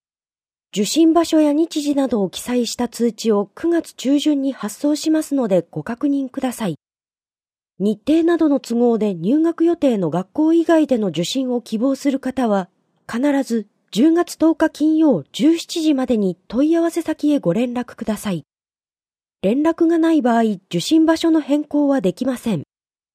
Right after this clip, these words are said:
対象、区内在住で平成三十一年四月二日から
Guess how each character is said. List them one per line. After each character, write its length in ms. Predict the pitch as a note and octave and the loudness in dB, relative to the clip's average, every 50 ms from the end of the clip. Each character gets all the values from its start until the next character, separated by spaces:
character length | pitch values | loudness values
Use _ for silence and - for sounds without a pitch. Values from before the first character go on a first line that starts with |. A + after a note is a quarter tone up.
| _ _ _ _ _ _ _ _ _ - | _ _ _ _ _ _ _ _ _ -4
対 160 | - C#4 C#4+ | -2 -2 -2
象、 380 | - - B3 A#3 G#3+ E3 - _ _ _ _ _ _ | 0 0 0 2 0 -2 -4 _ _ _ _ _ _
区 120 | - D#4+ | -2 0
内 240 | D#4+ F4 E4+ E4+ D4+ | 2 2 4 2 0
在 240 | - C4 B3+ C4 A3+ | 0 0 0 0 0
住 200 | - A#3+ A#3+ A#3+ | 2 2 2 2
で 240 | G3 G#3 G3+ F#3+ - _ | 2 2 0 -2 -4 _
平 220 | - A3 C#4+ E4 | -2 0 0 0
成 200 | - - D#4+ D#4+ | 2 2 2 2
三 280 | D#4 - E4 F4 E4+ D#4+ | 2 0 -2 -2 0 0
十 200 | C4+ C#4 C4+ A#3+ | 2 2 2 2
一 240 | A3 G#3+ - - C4+ | 0 -2 -4 -4 -2
年 220 | C4+ A3+ E3+ D3+ | 0 0 -2 -4
四 200 | - - - A#3+ | -6 -8 -6 -2
月 260 | C4 E4 E4 - D4+ | -2 -2 0 -2 -2
二 220 | C#4+ - - - - | -4 -4 -8 -10 -6
日 120 | - C4 | -6 -4
か 120 | - B3 G#3 | -2 -2 -2
ら 200 | G#3 G#3 G3 | -2 -2 -4